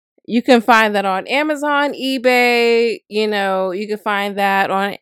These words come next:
most, you know, websites that sell books. But nevertheless, I just wanted to give you the title, okay?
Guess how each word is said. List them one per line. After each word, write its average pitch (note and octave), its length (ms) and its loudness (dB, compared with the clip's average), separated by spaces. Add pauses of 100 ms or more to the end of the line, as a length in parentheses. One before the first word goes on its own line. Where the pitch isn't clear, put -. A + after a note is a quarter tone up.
most, A#3 800 2 (320)
you C#4+ 140 -6
know, G#3+ 460 -4 (100)
websites G#3+ 580 -2
that G3 160 -6
sell F#3 240 -6
books. A#3+ 640 -8
But A3 280 -2 (180)
nevertheless, C4+ 1160 -4
I G3+ 140 -6
just G#3+ 180 -14
wanted A3 260 -8
to - 100 -14
give F#3+ 240 -12
you G3 100 -12
the G#3 120 -8
title, A#3+ 640 -8 (200)
okay? F#3+ 440 -12